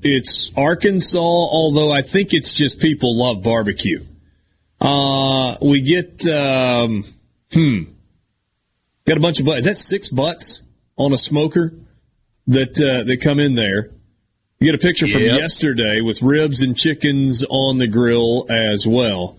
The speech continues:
Speaker 2: That's eight
Speaker 1: Hey.
Speaker 2: butts.
Speaker 1: Was it eight?
Speaker 2: Yeah.
Speaker 1: We got somebody here doing a, uh, doing a whole pig.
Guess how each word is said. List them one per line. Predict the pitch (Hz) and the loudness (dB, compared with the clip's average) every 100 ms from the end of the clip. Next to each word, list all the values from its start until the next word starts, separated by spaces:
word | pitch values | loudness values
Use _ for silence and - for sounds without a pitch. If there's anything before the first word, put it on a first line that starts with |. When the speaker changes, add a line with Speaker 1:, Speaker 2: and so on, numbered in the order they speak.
| - | -4
Speaker 2:
That's | 165 - - | -4 -4 -6
eight | 131 175 | -2 0
Speaker 1:
Hey. | 107 117 | -2 -4
Speaker 2:
butts. | 117 104 98 - - - - - - _ _ _ _ _ _ _ _ - | -2 -2 -4 -8 -12 -18 -20 -20 -20 _ _ _ _ _ _ _ _ -4
Speaker 1:
Was | 101 | -2
it | 95 | 0
eight? | 107 147 - - - | 2 0 -4 -18 -12
Speaker 2:
Yeah. | 120 143 113 | -6 -4 -2
Speaker 1:
We | 131 | 0
got | 147 | 0
somebody | - 175 185 180 | 0 0 0 2
here | 160 165 | 2 2
doing | 160 156 | 2 2
a, | 147 139 131 | 2 2 2
uh, | 127 127 123 | 2 0 0
doing | 151 143 | 0 2
a | |
whole | 156 143 | 0 0
pig. | 147 156 110 104 | 2 2 0 -4